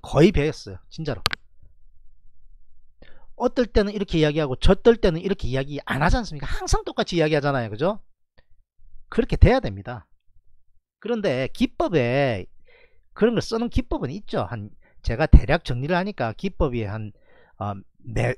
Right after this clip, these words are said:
매매, 매수 기법을, 어, 한 일곱 개, 여덟 개 정도는 만들 수 있겠던데 그것도 다음에 한번 정리해보죠.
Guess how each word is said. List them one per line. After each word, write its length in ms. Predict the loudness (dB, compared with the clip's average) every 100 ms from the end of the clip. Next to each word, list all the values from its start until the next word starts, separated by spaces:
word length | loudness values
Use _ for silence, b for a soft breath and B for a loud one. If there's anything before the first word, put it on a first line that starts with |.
| -8
매매, 540 | 0 2 4 2 0 -4
매수 480 | -2 -2 0 0 0
기법을, 720 | -2 0 2 2 2 -2 -6 -16 _ _ _
어, 80 | -10
한 500 | -8 -8 -10 -12 -14 -8
일곱 380 | -6 -4 -6 -4
개, 200 | -2 -2
여덟 160 | -2
개 100 | -4
정도는 300 | -4 -4 -4
만들 280 | -4 0 0
수 100 | 0
있겠던데 680 | -2 -2 -2 -2 0 -2 -4 -8 -16 -18 b b
그것도 320 | -4 0 0
다음에 220 | 2 0 0
한번 100 | -4
정리해보죠. 580 | -4 -4 -4 -6 -8